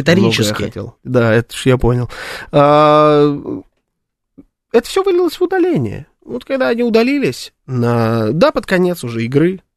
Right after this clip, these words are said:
Speaker 1: но чистой воды психоз уже был. Вот как раз был тот самый итальянский темперамент. Э,
Speaker 2: Хм.
Speaker 1: в самом конце игры они удалились, тем самым похоронив любые шансы, э, которые у них оставались.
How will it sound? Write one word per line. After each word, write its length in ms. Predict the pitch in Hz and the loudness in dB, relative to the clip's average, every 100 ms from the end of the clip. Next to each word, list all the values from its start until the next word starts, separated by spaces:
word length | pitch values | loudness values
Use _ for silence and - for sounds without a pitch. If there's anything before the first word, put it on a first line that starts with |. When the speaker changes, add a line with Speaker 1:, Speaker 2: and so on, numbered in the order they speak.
| _ _ _ _ _ | _ _ _ _ _
Speaker 1:
но 400 | 135 160 151 143 | 2 4 4 2
чистой 280 | - 233 - | -4 -4 -2
воды 220 | 143 143 | 0 -2
психоз 640 | - 127 - 160 160 - - | -4 -6 -2 -2 -2 -8 -8
уже 160 | 123 | -4
был. 180 | 117 113 | -2 0
Вот 180 | 117 180 | 0 0
как 200 | 185 160 | 0 0
раз 220 | 185 185 | 2 2
был 160 | 160 147 | 0 -2
тот 200 | 131 127 | -2 -4
самый 320 | - 160 156 | 0 0 0
итальянский 560 | 123 127 127 139 - 120 | -2 -4 -2 -4 -6 -10
темперамент. 680 | - 120 120 131 127 117 _ _ _ _ - - _ | -6 -4 -2 -2 -4 -8 _ _ _ _ -20 -20 _
Э, 60 | 117 | 0
Speaker 2:
Хм. 160 | 117 | 2
Speaker 1:
в 60 | 117 | 2
самом 280 | - 139 135 | 2 2 2
конце 360 | 127 131 - 131 | 0 -2 0 0
игры 400 | 131 160 226 220 | 2 2 2 0
они 180 | 135 135 | 0 0
удалились, 640 | 135 143 175 196 - - | 2 4 4 0 -4 -8
тем 160 | - 143 | -2 0
самым 220 | - 139 | 2 0
похоронив 460 | 147 - 143 139 - | -2 -2 0 0 0
любые 500 | 147 143 143 120 110 | 2 4 4 4 -2
шансы, 500 | - 180 220 - 185 | 0 0 0 -2 -8
э, 360 | - 139 139 139 | -6 -4 -4 -4
которые 320 | 143 143 151 | -4 0 0
у 40 | |
них 140 | 147 - | 0 -2
оставались. 500 | 143 160 208 214 | -4 0 2 0